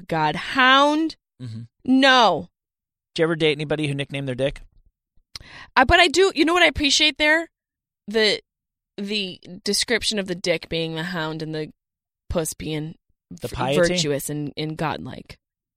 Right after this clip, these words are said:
Speaker 2: Oh, I see.
Speaker 1: You know,
Speaker 2: So
Speaker 1: like,
Speaker 2: unleash
Speaker 1: it's
Speaker 2: the dogs into the church
Speaker 1: Eh,
Speaker 2: of her.
Speaker 1: yeah.
Speaker 2: Yeah.
Speaker 1: Like, he's, he's, he's, um, regarding women in a, in a religious sense. Like, we're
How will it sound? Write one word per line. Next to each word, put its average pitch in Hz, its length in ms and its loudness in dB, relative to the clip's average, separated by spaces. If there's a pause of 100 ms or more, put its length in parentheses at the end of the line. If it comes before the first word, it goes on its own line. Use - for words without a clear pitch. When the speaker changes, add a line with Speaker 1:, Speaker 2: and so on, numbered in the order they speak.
(400)
Speaker 2:
Oh, 147 160 2
I 147 80 2
see. 117 320 -6 (240)
Speaker 1:
You 196 80 2
know, 185 320 2
Speaker 2:
So 185 100 0
Speaker 1:
like, 135 80 -2
Speaker 2:
unleash 170 300 2
Speaker 1:
it's - 60 -2
Speaker 2:
the 160 80 2
dogs 143 520 2
into 139 220 -2
the 127 180 -2 (440)
church 147 340 2
Speaker 1:
Eh, 143 40 0
Speaker 2:
of 120 200 -10
her. 131 240 2
Speaker 1:
yeah. 269 320 4 (220)
Speaker 2:
Yeah. 277 200 -4
Speaker 1:
Like, 233 80 -4
he's, 220 280 -6
he's, 226 320 -4
he's, 208 340 -4
um, 185 420 -2 (160)
regarding 202 640 2
women 180 260 -2
in 175 160 -2
a, 165 260 -2 (220)
in 180 140 -2
a 170 340 -2
religious 180 880 -4 (520)
sense. 160 420 -4
Like, 160 140 -10
we're 170 440 -4